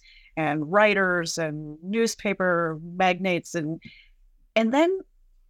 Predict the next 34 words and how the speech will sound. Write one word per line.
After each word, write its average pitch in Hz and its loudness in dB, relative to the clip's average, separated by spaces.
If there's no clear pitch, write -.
he 302 0
and 349 2
his 262 -2
wife, 208 -2
his 226 -2
wife 311 6
in 254 -2
particular, 208 0
Maria 190 0
Nice, 196 -4
are 240 -4
really 320 0
interested 269 0
in 202 0
mysticism. 185 -2
And 202 2
it - 0
begins 247 2
early 226 2
on, 277 2
and 196 0
they 196 -2
explore 233 0
it - -2
in 196 0
deeper 208 0
ways, 180 -2
uh, 170 -2
throughout 170 -2
their 170 2
life, 170 0
particularly 185 -2
when 170 -2
they 165 -4